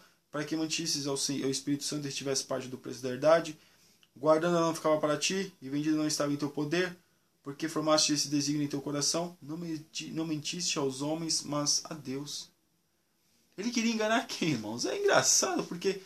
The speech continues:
quem engana a Deus queria achar, mostrar que era o bonitão, que era o santo, que era o piedoso. Mas pra quê?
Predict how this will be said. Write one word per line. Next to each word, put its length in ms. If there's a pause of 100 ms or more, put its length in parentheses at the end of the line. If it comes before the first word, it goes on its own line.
(640)
quem 140
engana 260
a 40
Deus 760
queria 240
achar, 520
mostrar 600
que 100
era 100
o 60
bonitão, 640
que 140
era 80
o 40
santo, 720 (480)
que 140
era 120
o 40
piedoso. 880 (400)
Mas 200
pra 180
quê? 420